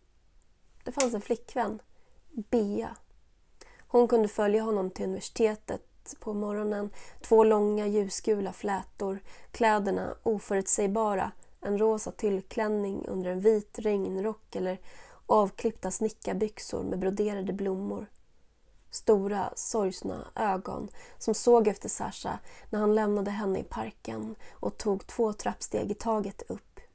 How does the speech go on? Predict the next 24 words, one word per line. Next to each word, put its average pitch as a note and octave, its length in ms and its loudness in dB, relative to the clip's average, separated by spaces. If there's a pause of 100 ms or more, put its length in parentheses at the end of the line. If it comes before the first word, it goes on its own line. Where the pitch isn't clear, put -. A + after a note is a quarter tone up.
till A3 140 -6
mig. - 300 -6 (1900)
Jag A#3 200 0
koncentrerade G#3 500 -4
mig G3+ 300 -8 (260)
på A#3 120 -6
Sasha. - 460 -8 (880)
Försökte A3+ 380 -6
förstå. - 480 -6 (1080)
Han A3 180 -2
hade A3+ 220 2
trasiga C4 560 -2
kläder G#3 460 -6
men G3+ 280 -2
perfekta - 600 -10
tänder. G#3+ 640 -4 (360)
På B3+ 100 0
insidan A3+ 760 4
av - 120 -6
tandraderna G#3 800 0
satt - 260 -8
en G3+ 120 -4
tunn G#3 300 -4
metallbåge. G#3 840 -4